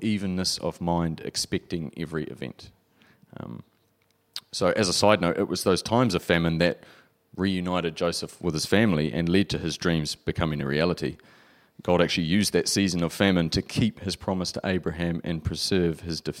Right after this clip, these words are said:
uh, his descendants. So, uh, the next slide, please, Jamie, slide nine. In Genesis forty-five five, Joseph says to his family, "Now therefore be not grieved or sad nor angry with yourselves that you sold me, for God did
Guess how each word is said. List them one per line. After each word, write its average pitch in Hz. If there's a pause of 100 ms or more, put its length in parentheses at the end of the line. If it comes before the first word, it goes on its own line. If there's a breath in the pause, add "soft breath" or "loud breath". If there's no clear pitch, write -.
uh, 80
his 85
descendants. - (760 soft breath)
So, 80
uh, 76
the 85
next 85
slide, 85
please, 90
Jamie, 90
slide 85
nine. 90
In 87
Genesis 92
forty-five 90 (400 loud breath)
five, 95 (320 loud breath)
Joseph 95
says 98
to 90
his 85
family, 87 (400 soft breath)
"Now 87
therefore 101
be 101
not 98
grieved 107
or 90
sad 101
nor 90
angry 104
with 92
yourselves 98
that -
you 80
sold 98
me, 95 (580 soft breath)
for -
God 98
did 92